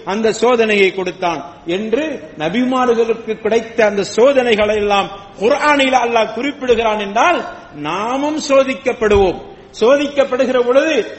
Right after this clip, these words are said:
இறை நினைப்பை விட்டு கொஞ்சம் கூட நகண்டு விடக்கூடாது. அந்த சோதனை நம்மை இறைவன் தெளிவு செய்வதற்காக வேண்டி,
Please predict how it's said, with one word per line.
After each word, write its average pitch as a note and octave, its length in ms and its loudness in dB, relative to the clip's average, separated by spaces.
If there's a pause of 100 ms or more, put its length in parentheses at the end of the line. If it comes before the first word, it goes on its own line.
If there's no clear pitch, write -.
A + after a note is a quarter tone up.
இறை C#4+ 540 2
நினைப்பை D4+ 520 -2
விட்டு C#4+ 320 -6 (140)
கொஞ்சம் F4 460 -2
கூட D#4 440 2 (220)
நகண்டு D#4 460 0
விடக்கூடாது. G3+ 640 -2 (320)
அந்த G3+ 280 -4
சோதனை A#3 640 0 (240)
நம்மை A3 500 -6
இறைவன் A3 540 -2
தெளிவு C4+ 360 0
செய்வதற்காக G3+ 760 -2
வேண்டி, F3 480 -6